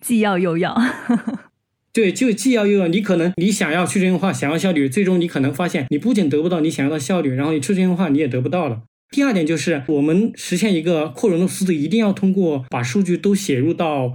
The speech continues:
Speaker 2: 主网上来操作吗？这个其实也是不一定的，因为我们知道区块链的特性在于验证，区块链擅长做的是验证，把一个数据存入到我们叫时间链的一个网络当中来，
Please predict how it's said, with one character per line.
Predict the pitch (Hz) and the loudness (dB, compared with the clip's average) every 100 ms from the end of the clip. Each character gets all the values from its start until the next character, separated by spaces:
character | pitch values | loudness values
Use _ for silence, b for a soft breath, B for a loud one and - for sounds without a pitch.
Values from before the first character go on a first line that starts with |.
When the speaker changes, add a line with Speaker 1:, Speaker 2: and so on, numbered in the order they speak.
| - | -4
Speaker 2:
主 | - | 0
网 | 214 185 | 0 2
上 | 190 | 0
来 | 147 | -2
操 | 139 196 | -2 0
作 | 190 190 | 2 0
吗？ | 156 151 _ | 0 -6 _
这 | - 269 | 0 2
个 | |
其 | 208 185 | 2 -2
实 | - 202 | 0 2
也 | 180 135 | 2 0
是 | 127 | -2
不 | 190 | 0
一 | 214 | 0
定 | - 226 | 2 0
的， | 127 113 _ _ - | 0 -4 _ _ 0
因 | 254 | 2
为 | |
我 | 185 | 2
们 | 160 | 0
知 | 208 | 0
道 | 190 | 0
区 | - 269 | 0 2
块 | 262 | 4
链 | 269 | 4
的 | 185 | 2
特 | - 208 | 0 0
性 | 190 | 2
在 | 190 175 | 2 0
于 | 175 | 2
验 | 254 202 | 2 2
证， | 190 180 139 - _ - | 2 -2 -4 -12 _ -6
区 | - | -2
块 | 262 262 | 2 2
链 | 254 208 151 | 2 2 -2
擅 | - 254 175 | -2 0 0
长 | 123 135 | 0 0
做 | 165 | 0
的 | 123 | 0
是 | 113 - | -2 0
验 | 185 208 156 | 2 2 2
证， | 196 139 - _ _ _ _ | 0 -4 -8 _ _ _ _
把 | - 123 | -6 -2
一 | 123 | 0
个 | 156 190 | 0 0
数 | - 208 | 0 0
据 | 190 | 0
存 | 147 135 | 0 0
入 | 165 | 0
到 | 185 | 0
我 | 156 | 0
们 | 135 | 0
叫 | 156 | 0
时 | 131 156 | -2 0
间 | 185 | 2
链 | 208 | 2
的 | 151 | 2
一 | |
个 | 143 | 0
网 | 127 131 | 0 0
络 | 165 | 0
当 | 160 | 0
中 | 175 | 0
来， | 147 127 | 0 -2